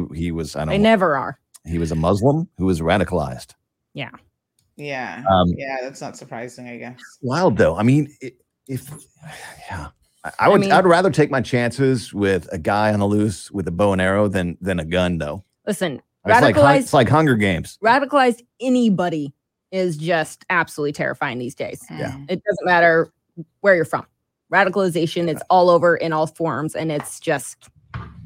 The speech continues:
Speaker 2: here we are. Radical is, I,
Speaker 3: Yeah.
Speaker 2: ra-, I think there's a lot of people that are, like, turning the vaccine, people against the vaccine in that way too.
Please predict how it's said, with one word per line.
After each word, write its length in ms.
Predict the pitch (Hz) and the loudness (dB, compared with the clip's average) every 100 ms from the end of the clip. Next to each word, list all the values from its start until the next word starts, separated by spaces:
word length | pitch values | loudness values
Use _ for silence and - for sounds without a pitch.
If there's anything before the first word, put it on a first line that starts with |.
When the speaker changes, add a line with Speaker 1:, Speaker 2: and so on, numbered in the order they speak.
| - _ _ _ _ | -20 _ _ _ _
Speaker 2:
here 80 | 196 | 0
we 100 | 180 | 0
are. 200 | 127 131 - | 0 -4 2
Radical 320 | 202 220 240 | 2 4 2
is, 140 | 202 | 4
I, 160 | 214 214 | 2 2
Speaker 3:
Yeah. 120 | 214 208 226 | 2 4 4
Speaker 2:
ra-, 40 | 226 - - - | 2 -6 -10 -4
I 80 | 208 | -2
think 180 | 220 202 | 0 2
there's 220 | 196 202 | 4 2
a 40 | 185 | 2
lot 180 | 180 185 | 2 2
of 60 | |
people 240 | 190 185 220 | -2 -2 0
that 120 | 185 | 2
are, 240 | 180 170 - _ _ - | 2 -2 -6 _ _ -4
like, 200 | 185 180 | -2 -2
turning 300 | 196 202 196 | -4 -2 0
the 60 | |
vaccine, 500 | 190 196 196 - 262 | 2 0 0 2 2
people 240 | 180 190 190 | 2 2 0
against 300 | 190 202 - | 0 -2 -2
the 80 | 202 | 0
vaccine 680 | 208 214 - 277 403 139 - _ _ _ - | 0 0 -4 -2 0 -2 -6 _ _ _ -8
in 100 | 156 | -4
that 160 | 143 | -4
way 160 | 165 175 | -2 -2
too. 280 | - 359 | -2 -4